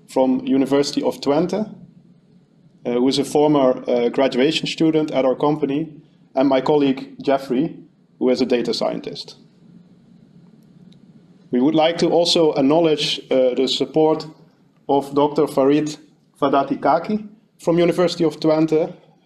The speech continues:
who, uh, was the supervisor of Shen during the writing of his master thesis.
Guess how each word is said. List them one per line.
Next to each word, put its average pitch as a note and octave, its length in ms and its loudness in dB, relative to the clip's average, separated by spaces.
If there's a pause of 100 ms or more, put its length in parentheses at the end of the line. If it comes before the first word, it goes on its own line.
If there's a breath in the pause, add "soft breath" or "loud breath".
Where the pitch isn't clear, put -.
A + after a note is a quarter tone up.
who, C#3 260 2
uh, C3 220 2
was C3+ 220 -2
the - 80 -6
supervisor C#3+ 640 0
of C3 100 -2
Shen C3+ 420 -2 (480 soft breath)
during C3+ 380 2
the B2+ 80 2
writing B2+ 380 2
of B2 80 0
his A#2+ 180 -4
master A2+ 340 -2
thesis. - 500 -14